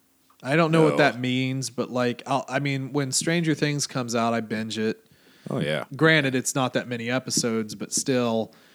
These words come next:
Speaker 1: Um, but yeah, I didn't feel the need to binge this. I, I really set it out over a complete week, um, which
Speaker 2: Well,
Speaker 1: made
Speaker 2: we
Speaker 1: me
Speaker 2: actually
Speaker 1: forget things.
Speaker 2: We actually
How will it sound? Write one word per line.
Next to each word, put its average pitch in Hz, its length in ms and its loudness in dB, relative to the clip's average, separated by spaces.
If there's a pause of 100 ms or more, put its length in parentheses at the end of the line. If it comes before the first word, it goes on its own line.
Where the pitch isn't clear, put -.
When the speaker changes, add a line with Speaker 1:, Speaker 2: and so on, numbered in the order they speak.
(340)
Speaker 1:
Um, 110 580 -10
but 147 80 0
yeah, 196 140 0
I - 40 0
didn't 247 200 -2
feel 240 200 0
the 226 100 0
need 190 260 4
to 135 60 0
binge 127 360 0
this. 127 320 0
I, 131 120 2
I 127 100 -4
really 131 480 0 (800)
set 131 260 0
it 127 120 0
out 131 200 4
over 123 280 2
a 113 40 -2
complete 120 460 -6
week, 127 400 -6 (160)
um, 107 480 -8
which 127 140 0
Speaker 2:
Well, 85 100 2
Speaker 1:
made 143 160 4
Speaker 2:
we 170 40 2
Speaker 1:
me - 20 -
Speaker 2:
actually 120 480 2
Speaker 1:
forget 78 100 -4
things. 98 360 -10 (440)
Speaker 2:
We 85 140 0
actually 85 640 -2